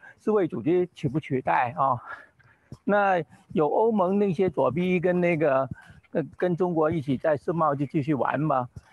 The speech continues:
我反正觉得那个也没什么作用，而且有公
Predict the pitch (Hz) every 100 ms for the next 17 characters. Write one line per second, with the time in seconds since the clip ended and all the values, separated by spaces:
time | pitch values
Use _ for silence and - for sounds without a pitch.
0 | - 202 202 143 196 202 185 185 170 160
1 | - - - - _ _ _ _ _ -
2 | _ 185 185 160 143 131 127 - - -
3 | 127 147 175 180 202 202 220 165 - 175
4 | 214 - 135 120 - - - _ - _
5 | - 151 135 240 240